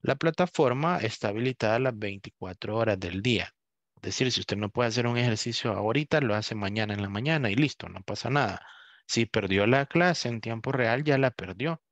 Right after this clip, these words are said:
Y aunque usted mire el video que está dentro de la plataforma, eso no le va a dar puntaje a su favor. Entonces, aquí es de que quede bien claro ese punto, ¿verdad?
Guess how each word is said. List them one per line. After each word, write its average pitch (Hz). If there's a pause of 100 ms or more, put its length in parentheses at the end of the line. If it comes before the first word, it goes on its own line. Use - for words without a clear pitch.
(340)
Y 113
aunque 101
usted 127
mire 175
el 165
video 120
que -
está 107
dentro 110
de 131
la 123
plataforma, 120
eso 127
no 117
le 98
va 90
a 87
dar 90
puntaje 92
a 92
su -
favor. - (520)
Entonces, 117
aquí 117
es 117
de 120
que 107
quede 104
bien 98
claro 92
ese 90
punto, -
¿verdad? 123